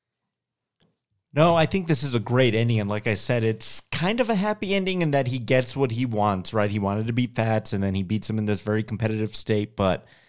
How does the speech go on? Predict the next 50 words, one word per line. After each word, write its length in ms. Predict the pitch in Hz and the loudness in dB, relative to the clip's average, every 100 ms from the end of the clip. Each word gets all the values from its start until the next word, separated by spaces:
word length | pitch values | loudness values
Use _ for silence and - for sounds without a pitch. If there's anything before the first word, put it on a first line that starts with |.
| _ _ _ - | _ _ _ 0
at 200 | 101 107 | 0 2
what 200 | 101 - | -2 -2
cost? 640 | 143 151 156 156 - - | 2 4 6 4 0 -4
And 300 | 117 113 104 | 2 4 4
was 160 | 98 95 | 2 2
it 80 | 95 | 0
worth 340 | 117 151 156 | 4 4 4
it? 160 | 165 160 | 2 2
And 160 | - 127 | 0 -2
I 60 | |
think 300 | 123 196 190 | -2 -4 -2
the 140 | 175 170 | -2 0
answer 180 | 160 160 | 0 -2
at 80 | |
the 80 | 165 | -2
end 100 | 160 | -2
of 80 | 143 | 0
the 60 | 156 | 2
day, 80 | |
if 280 | 147 120 - - | 0 -2 -10 -2
that 320 | 127 113 - | -2 -2 -6
picnic 360 | 147 - 131 | -6 -4 -6
scene 240 | - 143 127 | -4 -2 0
was, 260 | 113 110 - - _ _ 151 | 0 -2 -8 -20 _ _ 0
"Man, 160 | 147 | 4
I 60 | 139 | 4
wanna 180 | 143 113 | 4 4
win. 320 | 117 143 143 | 6 6 6
That 140 | 131 | 4
way 100 | 123 | 4
I 40 | 117 | 0
can 140 | 117 | 0
have 220 | 113 104 | -2 0
this, 240 | 135 123 - | 0 0 -2
this, 240 | 135 117 | -4 -2
this, 260 | - 131 113 | -2 -2 0
and 140 | 117 | 0
that, 260 | 131 131 117 | 2 2 2
and 240 | 95 82 - - _ | 0 -4 -16 -20 _
be 140 | 151 147 | 0 2
at 80 | |
the 80 | - | 2
top 180 | 131 135 | 2 2
of 60 | 123 | 2
my 140 | 117 | 0
game 380 | 110 131 131 127 | 0 0 0 0
and 140 | 107 | -2
be 120 | 131 | -2
the 120 | 120 123 | -4 -6
top 440 | 127 113 117 | -4 -4 -4